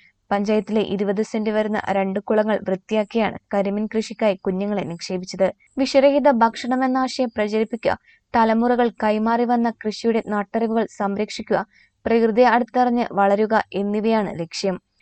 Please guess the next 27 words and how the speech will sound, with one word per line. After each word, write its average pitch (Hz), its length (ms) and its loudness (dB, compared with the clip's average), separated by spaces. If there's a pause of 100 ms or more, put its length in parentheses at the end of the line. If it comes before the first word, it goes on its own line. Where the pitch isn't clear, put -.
(240)
സ്കൂളിലെ 262 500 8 (120)
എസ് - 260 -2
പി 262 160 0
സി, 254 200 -2 (240)
എൻ 214 240 0
എസ് 240 180 -2
എസ്, 240 180 -2 (160)
ജെ 220 200 2 (140)
ആർ 220 160 2
സി, 240 220 -2 (160)
ലിറ്റിൽ 208 400 -4
കൈറ്റ് 233 300 2
തുടങ്ങിയ 233 320 0
ക്ലബ്ബുകളുടെയും 214 720 0 (400)
പി 226 100 0
ടി 226 140 -2
എയുടെയും 233 340 4
നേതൃത്വത്തിലാണ് 208 720 -2
കൃഷി. - 320 -8 (320)
ഇതിലൂടെ 208 360 2
ലഭിക്കുന്ന 214 480 0
വരുമാനം 196 580 0
സ്കൂളിലെ 208 500 0
വിവിധ 185 300 -2
ക്ഷേമ 196 380 -2
പ്രവർത്തനങ്ങൾക്ക് 208 720 0
ഉപയോഗിക്കും. 175 600 -2